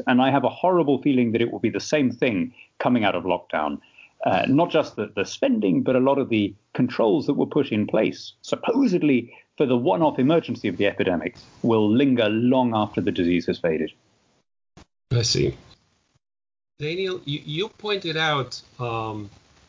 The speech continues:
Speaker 2: ten years ago in the New Road to Serfdom that one of the advantages of the United States system of government is the ability of the states make local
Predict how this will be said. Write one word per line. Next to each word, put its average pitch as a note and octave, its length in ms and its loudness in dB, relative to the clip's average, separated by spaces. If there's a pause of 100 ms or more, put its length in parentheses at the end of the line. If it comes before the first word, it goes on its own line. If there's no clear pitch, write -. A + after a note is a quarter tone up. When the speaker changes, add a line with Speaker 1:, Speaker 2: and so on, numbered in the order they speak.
(160)
Speaker 2:
ten E3+ 180 2
years D#3 240 2
ago G2+ 400 -4 (800)
in C#3 180 2
the B2+ 240 2
New D3+ 180 2
Road D#3 260 0
to B2+ 100 -2
Serfdom A#2+ 720 0
that B2+ 320 2 (100)
one C#3+ 280 2
of F#3+ 100 -2
the E3 100 2
advantages C#3 840 0
of B2 320 2
the A#2+ 100 0
United C3 440 2
States C3+ 440 0
system C3 440 2
of A#2 140 0
government B2 440 0 (680)
is D3+ 220 2
the D3 160 4
ability F3 380 2
of C3+ 100 -2
the A#2+ 80 2
states - 720 0 (160)
make C3 420 2 (100)
local D#3 680 0